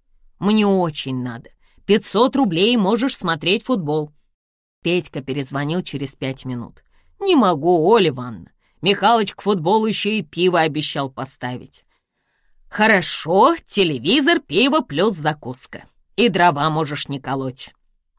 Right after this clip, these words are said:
Петька взял ещё пять минут на переговоры с Михалычем. "Не могу, Оль Ивановна. Михалыч семьсот предложил. Я ж тут один на всех, вы ж меня знаете.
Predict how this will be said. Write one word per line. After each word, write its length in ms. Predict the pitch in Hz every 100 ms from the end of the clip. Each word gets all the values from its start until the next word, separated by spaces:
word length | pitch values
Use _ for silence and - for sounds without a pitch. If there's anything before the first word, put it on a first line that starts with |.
| _ _ -
Петька 400 | 311 359 - 233
взял 340 | 160 196 226
ещё 380 | 214 - - 160
пять 380 | 131 139 131 127
минут 360 | 127 143 143
на 100 | 135
переговоры 640 | 131 131 123 127 139 262 247
с 120 | -
Михалычем. 680 | 156 151 127 123 - - - _ _ _ _
"Не 140 | 302 294
могу, 600 | 269 262 208 277 220 262
Оль 180 | 233 143
Ивановна. 420 | 160 135 120 - _ _ _ _
Михалыч 460 | - 285 403 320 -
семьсот 640 | - 285 320 - 240 151
предложил. 600 | 143 156 147 156 131 110 - _ _ _ -
Я 200 | 466 392
ж 80 |
тут 240 | - 320 226
один 380 | 220 190 233 175
на 120 | 170
всех, 460 | - 143 127 -
вы 120 | 277 370
ж 100 | 311
меня 320 | 330 311 277
знаете. 600 | 156 180 190 147 -